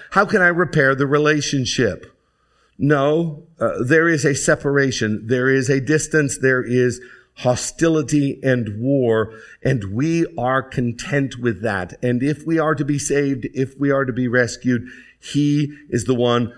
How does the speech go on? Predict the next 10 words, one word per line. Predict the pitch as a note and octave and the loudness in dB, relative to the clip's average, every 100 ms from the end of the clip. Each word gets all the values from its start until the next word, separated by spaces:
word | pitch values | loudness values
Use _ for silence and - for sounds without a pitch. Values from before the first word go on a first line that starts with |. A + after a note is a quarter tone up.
| - | -6
that | - A#2+ | -2 2
has | A#2+ - | 0 -2
to | A2+ | -6
come | - A#2 | 0 0
after | A2+ G#2+ - - | 2 0 -2 -2
us. | A#2 G2 - - | 0 0 -4 -2
And | A#2+ G#2 | -2 2
thankfully | C3+ C3+ - C3 A#2+ | 2 0 -2 -4 -2
he | A#2 | -4
did. | A2+ C3 C#3 G2 F2 | 0 2 2 0 -6